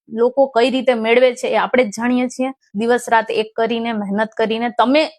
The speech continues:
બહુ મહેનત કરીને જ મેળવી છે, હું માનું છું. પણ તમારા પછીના જે ભાઈ કે બેન છે એમણે પણ તમારી સાથે રહીને એટલી જ મહેનત કરી છે. હા, એ લોકો તમારા કરતા થોડાક માર્ક્સથી રહી ગયા હશે, પોઇન્ટથી કે અમુક માર્ક્સથી, પણ જો તમે ડોક્યુમેન્ટ વેરિફિકેશન નહીં કરાવો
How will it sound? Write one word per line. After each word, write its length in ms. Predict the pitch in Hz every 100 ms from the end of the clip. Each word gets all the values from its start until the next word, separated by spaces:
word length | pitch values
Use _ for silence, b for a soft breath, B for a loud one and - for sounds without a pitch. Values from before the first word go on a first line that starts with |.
| 220
બહુ 180 | 226 254
મહેનત 320 | 214 247 294 -
કરીને 280 | 320 349
જ 80 | 262
મેળવી 300 | 214 190 175
છે, 120 | -
હું 100 | 208
માનું 340 | 220 226 262 220
છું. 180 | - _ _ _ _ _ -
પણ 220 | 269 285
તમારા 340 | 262 269 277 269
પછીના 520 | 226 220 330 339 320
જે 140 | 277
ભાઈ 240 | 220 220 220
કે 140 | 214
બેન 180 | 202 208
છે 120 | 214
એમણે 280 | - 247 285
પણ 220 | 277 269
તમારી 300 | 254 262 262
સાથે 380 | 247 208 269 247
રહીને 200 | 247 226
એટલી 240 | 208 262
જ 100 | 226
મહેનત 260 | 190 180 175 180
કરી 220 | 180 208
છે. 140 | 262 262 B B
હા, 160 | 254 311
એ 40 |
લોકો 160 | 311 302
તમારા 360 | 269 277 277
કરતા 220 | 269 262
થોડાક 380 | 262 240 240 240
માર્ક્સથી 360 | 233 233 - 226
રહી 160 | 202
ગયા 220 | 214 262 214
હશે, 160 | 208
પોઇન્ટથી 560 | 196 202 208 - - 202
કે 100 | 190
અમુક 200 | 190 202
માર્ક્સથી, 580 | 196 196 202 - 269 320 _ _ _ -
પણ 180 | 247
જો 120 | 240 254
તમે 420 | 226 254 294 277 214
ડોક્યુમેન્ટ 440 | 226 226 269 254
વેરિફિકેશન 600 | 240 254 254 240 247 240
નહીં 200 | 226 247
કરાવો 480 | 262 233 190 185